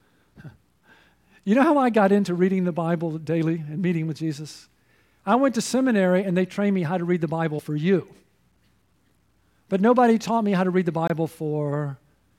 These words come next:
me. And then I went to Spanish River Church, and David Nicholas, the pastor there, taught me how to read the Bible for me, that I needed God's Word.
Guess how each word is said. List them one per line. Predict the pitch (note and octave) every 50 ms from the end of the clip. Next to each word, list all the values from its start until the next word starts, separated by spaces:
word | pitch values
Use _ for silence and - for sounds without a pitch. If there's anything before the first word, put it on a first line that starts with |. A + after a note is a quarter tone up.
| _ _ -
me. | A3 C4 C4+ G#3+ D#3 B2+ C3+ - _ _ _ _ _ _ _ _ _ _ _ _ _ _ _ _ _ _ _
And | G#3+ A3
then | B3+ C4+
I | C#4 C#4
went | C#4 C#4 A#3
to | A#3 -
Spanish | - - A#3+ A#3+ A#3 A3 - A3
River | A3 B3 A#3 A#3 A3
Church, | - - - F3 F3 F3 F3+ F3 - - F3+
and | E3+ D#3+
David | E3 G3 G#3 F#3+ F#3 E3
Nicholas, | E3+ F#3 G#3 G#3 - - F3+ -
the | - F3
pastor | - - F#3+ G3+ G#3 G3 - F#3
there, | E3 E3 E3
taught | - - - G#3 G#3+ G3+
me | F3+ E3+ E3+
how | C#3+ E3+ F3+
to | E3+ D#3
read | D#3 E3+ F3+ D#3+
the | E3+
Bible | C#3 D#3+ D#3+ D#3+ D#3+ D3+ D#3+
for | - - E3+
me, | E3+ G3 G#3 G3
that | E3+ F#3 F#3 -
I | G#3+ G#3+ B3+ D4 D#4
needed | D4 A3+ G3 F#3 E3+ E3 D#3
God's | D3+ D#3 D#3+ D#3+ D3 C#3+
Word. | C#3+ D3+ D3 D3+ D3+ D#3+ D#3+